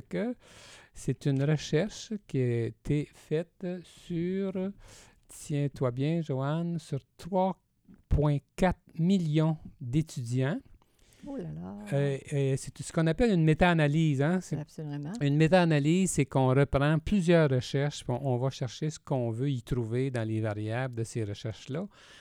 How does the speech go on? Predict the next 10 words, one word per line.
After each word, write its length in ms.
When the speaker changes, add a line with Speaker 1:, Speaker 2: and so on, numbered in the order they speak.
Speaker 1:
Alors, 440
c'est 280
une 160
ré-, 280
une 160
méta-analyse 880
qui 80
a 40
été 160
faite, 260